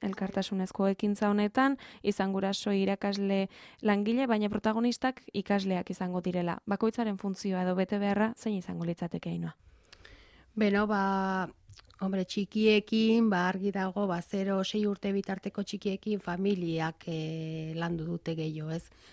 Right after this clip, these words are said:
Speaker 2: Baino lehen hezkuntzan eta bigarren hezkuntzan, ba,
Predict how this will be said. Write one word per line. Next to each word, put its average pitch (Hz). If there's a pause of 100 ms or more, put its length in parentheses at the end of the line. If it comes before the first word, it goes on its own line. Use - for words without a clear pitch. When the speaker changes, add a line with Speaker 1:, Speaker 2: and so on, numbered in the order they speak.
(160)
Speaker 2:
Baino 180
lehen 190
hezkuntzan 190
eta 175
bigarren 190
hezkuntzan, 208 (140)
ba, 175